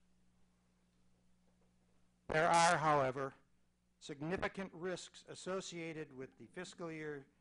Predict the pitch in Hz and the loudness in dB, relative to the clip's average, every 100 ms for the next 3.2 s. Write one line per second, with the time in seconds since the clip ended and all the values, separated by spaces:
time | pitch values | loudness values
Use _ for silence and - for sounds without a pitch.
0 | _ - 160 151 - 143 139 - 156 147 | _ -10 -10 -10 -10 -6 -6 -6 -10 -10
1 | - 143 135 123 123 117 107 - _ _ | -10 -8 -6 -6 -8 -8 -14 -20 _ _
2 | _ _ _ _ _ 139 143 139 - 147 | _ _ _ _ _ -10 -8 -8 -8 -8
3 | 143 | -8